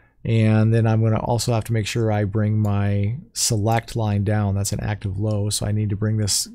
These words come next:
uh, chip select for my first, uh, device, which is this little display. I'm gonna bring it low, and then I need to write out information to it. And this is where I'm gonna write out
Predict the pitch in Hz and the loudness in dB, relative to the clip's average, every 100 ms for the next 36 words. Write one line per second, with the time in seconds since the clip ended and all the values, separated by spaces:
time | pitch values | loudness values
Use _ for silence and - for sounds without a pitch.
0 | - _ - _ _ - 95 90 131 - | -20 _ -20 _ _ -8 -6 -4 -4 0
1 | - 117 113 - - 117 104 98 98 - | 0 0 -2 -4 -6 -4 -2 -2 -4 -6
2 | 120 120 - - - _ - - - - | -4 -4 -4 -8 -12 _ -20 -20 -20 -20
3 | - - _ _ - 107 101 107 101 107 | -20 -20 _ _ -10 -6 -4 -2 2 2
4 | 110 - 110 107 98 101 104 - - 214 | 2 0 -2 -2 -4 -2 -2 -2 -4 -8
5 | 175 107 104 107 123 - - 104 101 104 | -6 -4 -2 -2 -2 0 0 2 2 2
6 | 101 98 107 101 113 120 123 123 123 120 | 0 0 0 0 2 2 4 4 4 0
7 | - - - - - _ _ _ - 113 | -4 -16 -20 -20 -20 _ _ _ 0 4
8 | 110 110 110 113 113 110 113 113 107 107 | 4 4 4 4 4 2 2 2 2 2
9 | 104 110 110 113 113 - 113 131 - 107 | 2 2 4 2 2 0 0 0 0 -2
10 | 107 101 95 104 98 113 104 110 104 104 | -2 -4 -4 -4 -2 -2 -2 0 0 0
11 | 104 101 101 107 107 104 104 - - | 0 0 0 0 2 2 0 -2 -10